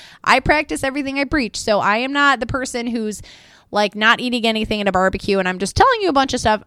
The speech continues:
I'm the person who's having a beer, having a burger, but maybe saying no to the dessert or having a little bit of the dessert. Like, everything I'm gonna share with you today is what I do. I do not do anything different than what is on this list. So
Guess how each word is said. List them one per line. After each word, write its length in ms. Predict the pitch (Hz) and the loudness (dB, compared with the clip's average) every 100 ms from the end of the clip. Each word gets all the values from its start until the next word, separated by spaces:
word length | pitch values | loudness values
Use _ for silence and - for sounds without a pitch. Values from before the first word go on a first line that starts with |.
| - | 0
I'm 200 | 330 403 | 0 0
the 80 | |
person 360 | 320 330 - 269 | -2 -2 0 -2
who's 180 | 247 202 | -2 0
having 240 | 226 233 | -2 0
a 40 | 226 | -4
beer, 460 | 220 214 214 202 - _ _ | -2 0 0 -2 -6 _ _
having 320 | - 220 233 | 0 2 2
a 40 | |
burger, 680 | 214 214 208 202 202 196 196 - _ _ _ _ | -2 -2 -2 -2 0 0 -2 -8 _ _ _ _
but 320 | 208 202 - | 4 4 2
maybe 320 | 214 202 214 | -2 -2 -2
saying 240 | 220 226 220 | 0 0 4
no 140 | 208 | 4
to 80 | 214 | 4
the 100 | 214 | 2
dessert 440 | 208 196 190 196 | 2 4 4 4
or 40 | - | 0
having 260 | 185 190 | -2 -2
a 60 | 202 | 0
little 180 | 247 254 | 2 2
bit 140 | 233 | 2
of 80 | 226 | 0
the 60 | 214 | -2
dessert. 400 | 202 220 208 180 | -6 -6 -6 -6
Like, 160 | 202 - | -10 0
everything 440 | 247 262 311 330 | 0 0 -4 -6
I'm 60 | 311 | -4
gonna 100 | 294 | -4
share 160 | - | 0
with 120 | 254 262 | 0 0
you 60 | |
today 380 | 233 226 220 214 | -2 0 0 -2
is 140 | 214 | -6
what 160 | 190 196 | -4 0
I 120 | 185 | 0
do. 240 | 185 120 95 | -4 -10 -8
I 140 | 190 | -8
do 120 | 196 | -8
not 160 | 185 190 | -8 -8
do 100 | 202 | -8
anything 300 | 214 240 240 | -8 -8 -8
different 380 | 294 214 190 - | -8 -8 -10 -10
than 360 | 180 180 175 | -6 -4 -2
what 120 | 185 | -2
is 80 | 185 | -2
on 100 | 190 | -2
this 140 | 190 - | -2 0
list. 220 | 214 - | 0 4
So 260 | 240 220 | 4 4